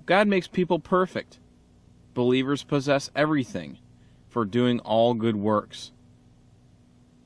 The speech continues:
Three, God gives us the Bible. Why? His glory to multiply much. Peter writes,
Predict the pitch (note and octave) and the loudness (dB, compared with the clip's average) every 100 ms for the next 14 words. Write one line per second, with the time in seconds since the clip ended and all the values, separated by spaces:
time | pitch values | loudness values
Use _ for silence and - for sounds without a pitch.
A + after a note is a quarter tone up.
0 | _ _ _ _ _ _ _ _ _ _ | _ _ _ _ _ _ _ _ _ _
1 | - _ - D3 C#3+ G2 - _ _ _ | -20 _ -4 0 0 -2 -8 _ _ _
2 | - A#2+ B2 C3+ C3 C3+ C#3 C#3 - C3 | -4 0 2 2 -2 -2 -2 -2 -4 0
3 | B2+ A2+ F#2+ - _ - _ _ _ - | 2 2 -2 -8 _ -20 _ _ _ -20
4 | _ _ - _ - - - G2+ G#2 A#2+ | _ _ -20 _ -20 -20 -14 -2 2 2
5 | D3+ F#3+ _ _ - _ _ - C3+ - | 0 -4 _ _ -20 _ _ -4 -4 -2
6 | C#3+ D3 E3 D#3 C#3 B2+ C3+ - - C#3 | 0 2 2 0 0 2 2 -2 -2 0
7 | C3+ C3 F#2+ - - - - _ _ _ | 2 2 0 -4 -16 -18 -20 _ _ _
8 | _ _ _ _ _ _ _ _ _ _ | _ _ _ _ _ _ _ _ _ _
9 | _ - _ _ _ - _ - - - | _ -20 _ _ _ -20 _ -20 -20 -20
10 | - _ - _ _ _ - - - - | -20 _ -20 _ _ _ -20 -20 -20 -20
11 | - - B3+ D3+ A2 G2+ G2 - | -8 0 2 4 2 0 -4 -10